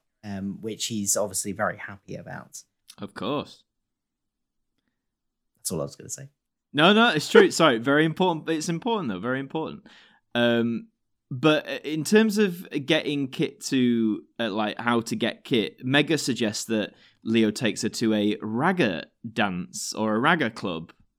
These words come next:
Speaker 1: I don't know what that is.
Speaker 2: I'm guessing it's, like, a subgenre of,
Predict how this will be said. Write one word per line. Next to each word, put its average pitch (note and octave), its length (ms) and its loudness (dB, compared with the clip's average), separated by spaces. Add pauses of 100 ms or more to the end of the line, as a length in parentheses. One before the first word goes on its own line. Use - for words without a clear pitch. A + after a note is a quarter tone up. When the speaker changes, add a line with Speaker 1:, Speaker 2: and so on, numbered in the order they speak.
(120)
Speaker 1:
I C3 100 6
don't F#2 220 2
know G2 120 -4
what G2+ 160 -6
that A#2+ 160 -2
is. G#2+ 320 -2 (720)
Speaker 2:
I'm F3 180 4
guessing C4 360 0
it's, - 220 -4
like, G#3+ 240 0
a F#3 140 6
subgenre D3 1080 0
of, A2+ 160 -6